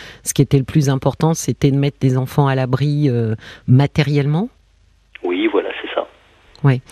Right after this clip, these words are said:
Speaker 1: Ça arrive, hein, souvent que des parents
Speaker 2: C'est
Speaker 1: qui ont eu des enfances, euh,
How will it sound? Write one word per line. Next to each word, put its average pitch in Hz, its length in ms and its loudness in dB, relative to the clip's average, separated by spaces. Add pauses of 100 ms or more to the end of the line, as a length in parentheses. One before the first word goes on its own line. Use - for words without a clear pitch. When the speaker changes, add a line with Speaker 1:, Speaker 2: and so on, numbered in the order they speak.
(320)
Speaker 1:
Ça 165 220 0
arrive, 165 320 0
hein, 160 140 2
souvent 151 400 0
que 143 140 -2
des 127 140 2
parents 143 360 0
Speaker 2:
C'est 98 60 4
Speaker 1:
qui 147 60 4
ont 135 120 2
eu 139 180 -2
des 127 240 0
enfances, 139 640 -2
euh, 117 260 0